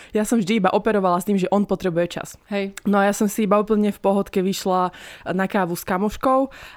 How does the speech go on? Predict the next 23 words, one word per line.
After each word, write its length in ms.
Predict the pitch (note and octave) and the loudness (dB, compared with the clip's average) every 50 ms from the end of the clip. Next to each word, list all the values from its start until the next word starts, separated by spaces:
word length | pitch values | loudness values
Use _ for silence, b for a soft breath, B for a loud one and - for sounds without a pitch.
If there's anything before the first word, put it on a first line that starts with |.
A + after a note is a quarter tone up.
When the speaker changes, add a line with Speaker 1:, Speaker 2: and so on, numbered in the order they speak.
| B _ | B _
Speaker 1:
a 140 | F#3 F3+ F3 E3+ F3 E3+ E3+ E3+ E3 - - _ _ _ _ _ | -2 0 2 2 2 2 2 0 0 -2 -6 _ _ _ _ _
zrazu 480 | - E3+ D#3+ F3+ G3 G3+ G3+ A3+ G#3 A#3+ | -8 -6 0 0 2 2 2 2 2 0
som 160 | - G#3 F#3 | 0 0 0
ho 100 | G3+ G3 | 0 0
tam 220 | - - F3 F#3 | 0 0 0 2
uvidela, 320 | F#3+ G#3+ F#3+ F#3 F3 F3 F3+ | 0 0 0 0 0 0 0
že 100 | F3+ F#3+ | 0 0
ja 100 | F3+ F#3 | 0 0
som 280 | - - F#3+ F3 F3+ | 0 0 0 0 0
tri 200 | E3 - G#3 A#3+ B3+ | 0 -2 -2 -2 0
sekundy 440 | - - C4 - - A#3 G#3+ G3+ | 0 -2 -2 0 2 2 2 2
ani 140 | G3+ F#3+ F#3+ F#3 | 2 2 2 0
nevedela 380 | F#3 F#3+ G#3 A3 G#3+ G3+ F#3+ | 0 2 2 2 2 0 0
priradiť 440 | - - G3 F3+ G3+ G3 F3+ F#3 D#3+ F#3+ | 0 -2 -2 0 0 0 0 -2 -2 0
jeho 140 | G3 G3 G3 | 0 0 0
tvár 380 | G3 - - E3+ F3 E3+ F3 F#3 | -2 -4 -4 -4 -2 0 -2 -2
k 100 | F3 - | -4 -6
tomu, 260 | - - F3 F3 F#3+ | -4 -2 0 0 0
že 140 | F#3 E3+ F3+ | 0 0 -2
kto 220 | E3+ - G#3 F#3 | -2 0 0 0
Speaker 2:
Mhm. 80 | G3 G3+ | 0 0
Speaker 1:
to 80 | G#3 G#3 | 0 0
je. 220 | F#3 E3 D#3 D#3+ | 0 0 0 0